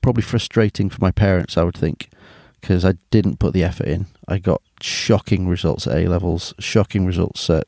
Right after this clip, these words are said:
sort of, um, G C S Es,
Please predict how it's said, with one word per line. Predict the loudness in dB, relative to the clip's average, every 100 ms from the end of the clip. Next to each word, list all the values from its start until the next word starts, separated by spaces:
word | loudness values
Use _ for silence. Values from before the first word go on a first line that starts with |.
| _
sort | -2 0
of, | 0 -2 -12 -20 -20 -20 -20 -20 -20 _
um, | 2 4 4 0 -4 _ _ _
G | -10 -4 -2
C | 0
S | -2 0
Es, | 0 0 0 -4 -10 -12